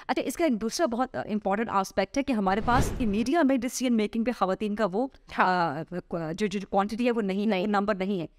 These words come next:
Speaker 1: इसी तरह से पॉलिटिक्स में भी आप सियासी जमातें देख लें, मेल डोमिनेटेड हैं।
Speaker 2: हम्म।
Speaker 1: अ, सिर्फ मरियम नवाज साहिबा जो है मुस्लिम लीग नून के अंदर, अ, एक डोमिनेंस रखती हैं या पॉलिसी मेकिंग में शामिल है या
Speaker 2: हम्म।
Speaker 1: पीपल्स पार्टी में इक्का दुक्का खवातीन हैं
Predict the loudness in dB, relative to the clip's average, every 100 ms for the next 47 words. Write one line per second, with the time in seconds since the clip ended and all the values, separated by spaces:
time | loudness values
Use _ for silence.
0 | _ -10 -6 -2 0 0 -2 0 2 0
1 | -2 -2 2 4 4 2 -2 -2 0 0
2 | 0 0 0 0 0 0 0 2 0 0
3 | -2 -4 -6 -10 -14 _ _ -4 -2 2
4 | 2 0 0 -2 0 0 2 2 2 0
5 | 0 0 2 2 2 0 0 -2 -2 -2
6 | -2 -4 0 0 2 0 -2 -2 -2 0
7 | -2 -2 -4 -2 0 -2 -2 -6 -4 -4
8 | -2 -2 -2 -2 -2 -2 -2 -2 -2 -2
9 | -2 -2 -4 0 0 0 0 -2 0 0
10 | 2 0 0 0 0 0 -4 -2 -2 -2
11 | -4 -2 -4